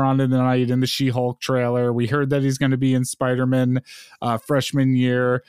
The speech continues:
We know he's gonna be a part of Echo. I did not expect them to literally name drop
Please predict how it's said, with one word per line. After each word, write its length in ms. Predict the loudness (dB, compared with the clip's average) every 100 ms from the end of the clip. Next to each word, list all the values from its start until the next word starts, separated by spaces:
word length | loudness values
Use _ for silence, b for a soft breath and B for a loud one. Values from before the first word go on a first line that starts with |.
| b b b b 0
We 100 | 2
know 200 | 4 4
he's 160 | 2
gonna 200 | 2 2
be 140 | 4 2
a 80 |
part 300 | 2 0 2
of 100 | 0 -2
Echo. 460 | -4 -2 0 0 0
I 80 | -2
did 180 | 0 2
not 400 | 2 2 0 -2
expect 400 | -4 -4 -4 -2
them 240 | -2 -2
to 380 | 0 0 0 -2
literally 540 | 0 0 2 2 2
name 360 | 2 2 0 0
drop 380 | -2 -2 -4